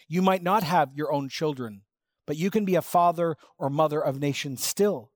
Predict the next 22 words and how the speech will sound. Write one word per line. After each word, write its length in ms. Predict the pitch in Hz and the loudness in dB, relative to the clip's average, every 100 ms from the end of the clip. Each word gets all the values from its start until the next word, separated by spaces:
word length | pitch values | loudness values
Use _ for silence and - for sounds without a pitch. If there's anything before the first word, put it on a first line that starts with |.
| _ _ _ _ _ _ _ _ | _ _ _ _ _ _ _ _
Family 460 | - 190 214 233 | 2 4 4 2
faith 340 | 233 185 160 - - | 2 2 0 0 2
always 360 | 175 202 208 180 | 4 4 0 -4
moves 280 | 170 156 | -6 -8
to 100 | - | -10
church 320 | 147 - 180 - | -10 -10 -10 -12
faith. 380 | 127 98 - _ _ _ _ _ - | -14 -14 -20 _ _ _ _ _ -2
Timothy 340 | - 226 226 185 | 2 2 2 0
was 140 | 151 | -2
mentored 320 | 160 156 135 | -2 -4 -4
by 140 | 127 123 | -4 -4
Paul 440 | - 202 151 113 | 0 4 4 2
and 160 | 135 147 | 0 0
others. 320 | 165 123 - - - | 0 -2 -8 -14 -8
And 140 | 170 160 | -6 0
so 160 | 175 | 0
to 80 | 165 | 0
all 300 | - 170 208 | 4 4 4
of 100 | 180 | 0
you 140 | 180 | -4
that 180 | 160 151 | -4 -4
serve, 580 | - 226 247 135 - - | -4 -4 -4 -4 -10 -20